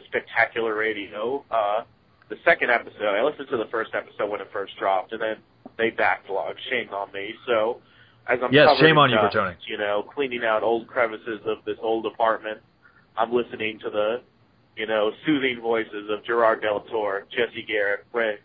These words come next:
Speaker 1: Reg X B, whose last name I can't pronounce, and Zach Joyner,
Speaker 2: <laughs>
Speaker 1: and, uh, listening to them all the way into the drive back to Tampa.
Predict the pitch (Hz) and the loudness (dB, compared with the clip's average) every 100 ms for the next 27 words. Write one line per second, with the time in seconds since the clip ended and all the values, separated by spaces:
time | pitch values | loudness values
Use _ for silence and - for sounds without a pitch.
0 | _ 123 117 107 - _ - 113 - 110 | _ 2 2 2 -4 _ -14 -14 -12 -8
1 | 107 101 113 107 107 104 - 104 104 - | -8 -8 -10 -4 -2 -2 -4 -10 -10 -8
2 | 101 110 104 92 98 113 - 110 101 - | -10 -8 -8 -8 -10 -12 -6 -2 -2 -2
3 | 117 539 1077 - - - - - - - | 2 4 6 4 2 -6 -10 -16 -18 -6
4 | 110 110 110 110 107 107 101 143 - 143 | 0 0 0 0 2 2 2 0 -2 -6
5 | 147 127 117 113 120 117 117 110 113 - | -4 -2 2 4 4 4 2 0 -4 -8
6 | 104 110 107 107 101 - 107 107 - 107 | -6 0 2 4 0 -2 0 0 -2 -10
7 | 113 104 - 104 110 | -6 -6 -6 -6 -4